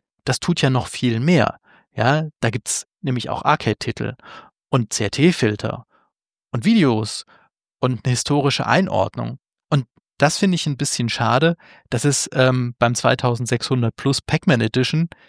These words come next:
nicht mal ein kleines Booklet gibt. Okay, gelogen, es gibt eine schöne Anleitung für das Spielmodul.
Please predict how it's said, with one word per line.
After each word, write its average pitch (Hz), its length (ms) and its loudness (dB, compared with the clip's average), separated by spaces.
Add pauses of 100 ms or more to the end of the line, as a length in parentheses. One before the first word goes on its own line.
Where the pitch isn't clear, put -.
(500)
nicht - 240 0
mal 156 80 2
ein 139 60 -2
kleines 123 280 -2 (460)
Booklet 143 360 2
gibt. - 240 0
Okay, 165 340 0 (960)
gelogen, 147 360 2
es - 160 -6
gibt - 200 -4
eine 123 100 -2
schöne 220 280 4
Anleitung 117 640 0
für - 160 -4
das 123 100 -4
Spielmodul. 156 600 -2